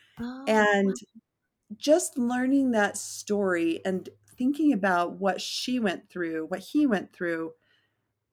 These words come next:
Speaker 2: and then to raise these seven children, and then finally to say, basically, I,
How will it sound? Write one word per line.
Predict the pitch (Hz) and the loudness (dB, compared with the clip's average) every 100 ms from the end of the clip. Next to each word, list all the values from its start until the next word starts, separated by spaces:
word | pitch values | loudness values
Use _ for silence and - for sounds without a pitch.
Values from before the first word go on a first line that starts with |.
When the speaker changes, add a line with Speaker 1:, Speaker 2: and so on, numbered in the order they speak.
| _ - | _ 0
Speaker 2:
and | 220 | 2
then | 220 214 | 4 2
to | 202 | 0
raise | 190 190 208 208 | 2 4 4 2
these | 208 185 | -2 -4
seven | - 190 190 | -2 0 0
children, | 190 202 185 180 170 165 - | 0 -2 -2 -2 -4 -6 -8
and | - 190 | -2 0
then | 185 185 | 0 -2
finally | 196 185 190 180 | 0 0 0 -2
to | - 190 | -6 -8
say, | - 180 170 160 - 190 | 0 2 2 0 -6 -6
basically, | 190 190 190 170 160 | -4 -2 -2 -2 -2
I, | - 180 | 0 0